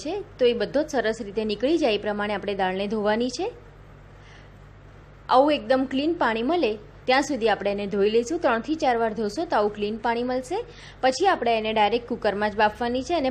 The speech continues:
પલાળવાની જરૂર નથી. મીડિયમ ફ્લેમ ઉપર આપણે એને બે વિસલ આવે ત્યાં સુધી પ્રેશર કુક કરવાનું છે. આપણી જે આ દાળ છે એ લગભગ નેવું ટકા જેટલી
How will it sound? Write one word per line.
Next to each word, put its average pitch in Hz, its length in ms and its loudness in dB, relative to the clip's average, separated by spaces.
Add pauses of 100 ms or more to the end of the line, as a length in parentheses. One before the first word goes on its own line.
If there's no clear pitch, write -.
પલાળવાની 202 540 0
જરૂર 190 340 -2
નથી. 240 260 -4 (460)
મીડિયમ 294 340 4
ફ્લેમ 262 280 2
ઉપર 285 260 0
આપણે 214 320 2
એને 254 160 0 (1000)
બે 262 80 8 (120)
વિસલ 220 340 0
આવે 247 100 -2 (120)
ત્યાં 220 180 -2
સુધી 208 260 -6
પ્રેશર 208 320 -4
કુક 247 220 -6
કરવાનું 262 460 0
છે. 392 100 -4 (480)
આપણી 294 240 2 (100)
જે 381 140 6
આ - 20 4 (140)
દાળ 214 260 4
છે 269 160 2 (360)
એ 254 100 2
લગભગ 240 400 2
નેવું 311 260 2
ટકા 277 240 2 (140)
જેટલી 247 260 0